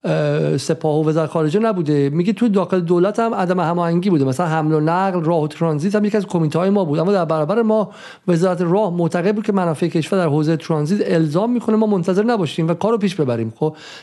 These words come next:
لذا کار راهسازی پیش می‌رفت و حتی یک محل راهن خاف و هرات هم افتتاح شد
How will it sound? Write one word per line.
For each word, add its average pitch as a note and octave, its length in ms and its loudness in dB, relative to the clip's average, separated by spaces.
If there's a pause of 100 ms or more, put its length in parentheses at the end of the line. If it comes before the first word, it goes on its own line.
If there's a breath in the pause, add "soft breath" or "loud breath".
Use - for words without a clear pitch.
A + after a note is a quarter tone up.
لذا G3+ 180 2
کار A3+ 260 -2
راهسازی F#3+ 480 0
پیش A#3 300 -2
می‌رفت G3+ 220 2
و - 20 0
حتی G3 180 0
یک A3+ 180 -2
محل F3+ 340 0
راهن F3 380 0
خاف - 420 -4
و F3+ 80 0
هرات E3+ 280 0
هم A#3+ 100 -2
افتتاح G3 520 -2
شد C#3 300 -4